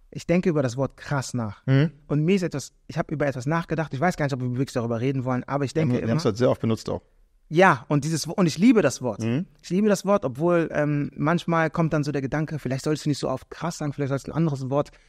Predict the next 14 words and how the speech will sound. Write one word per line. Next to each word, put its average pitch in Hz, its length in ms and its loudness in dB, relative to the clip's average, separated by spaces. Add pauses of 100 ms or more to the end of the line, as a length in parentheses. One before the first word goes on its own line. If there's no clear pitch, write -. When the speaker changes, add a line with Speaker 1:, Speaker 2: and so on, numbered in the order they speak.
(260)
Speaker 1:
ähm, 143 300 2
benutzen, 139 480 0
weil 131 160 0
das 127 140 -6
würde 139 200 0
dich 127 160 -4
dann 131 180 -4
intellektueller, 139 1200 -2 (380)
ähm, 135 220 2
erscheinen 135 440 0
lassen. 131 240 0
But 120 100 -2
fuck - 200 0
it. - 80 -6